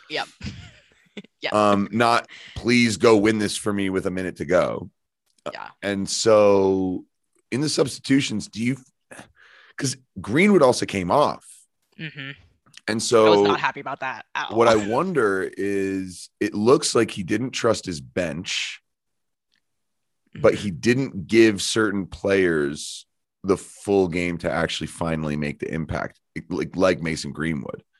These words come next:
Speaker 1: Yeah, I
Speaker 2: or
Speaker 1: agree.
Speaker 2: like Paul Pogba, right?
Speaker 1: Mm-hmm.
Speaker 2: So
Speaker 1: I think that, I think when I saw Paul Pogba, I was so confused. I was like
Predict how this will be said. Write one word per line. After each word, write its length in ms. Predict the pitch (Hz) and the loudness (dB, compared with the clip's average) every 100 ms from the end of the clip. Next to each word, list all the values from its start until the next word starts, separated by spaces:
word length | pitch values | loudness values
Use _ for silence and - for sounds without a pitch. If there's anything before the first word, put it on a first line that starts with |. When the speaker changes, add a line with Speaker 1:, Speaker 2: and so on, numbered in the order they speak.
| _ _ | _ _
Speaker 1:
Yeah, 180 | - 95 | -4 4
I 40 | |
Speaker 2:
or 180 | 110 110 | 8 8
Speaker 1:
agree. 40 | |
Speaker 2:
like 240 | 98 87 - | 6 2 2
Paul 240 | 87 78 | 0 0
Pogba, 420 | - 87 78 - - _ _ _ _ _ - | 0 0 0 -8 -10 _ _ _ _ _ 0
right? 200 | 90 101 | 2 2
Speaker 1:
Mm-hmm. 100 | 147 | 2
Speaker 2:
So 380 | 107 98 - - _ - | 4 4 2 -8 _ -4
Speaker 1:
I 80 | 180 | -2
think 160 | 208 | 0
that, 180 | 165 147 | 0 0
I 120 | 151 165 | -2 -2
think 280 | 170 151 - _ _ - | -4 -8 -14 _ _ -8
when 180 | 151 | -4
I 80 | 147 | -4
saw 200 | 151 143 | -2 -4
Paul 220 | - 135 | -2 -8
Pogba, 220 | 135 135 - | -6 -6 -6
I 180 | 117 | -8
was 160 | 139 147 | -8 -12
so 260 | - 131 101 | -12 -12 -14
confused. 480 | - - 82 71 - | -20 -20 -20 -18 -14
I 40 | |
was 120 | 147 160 | -14 -12
like 200 | 151 | -16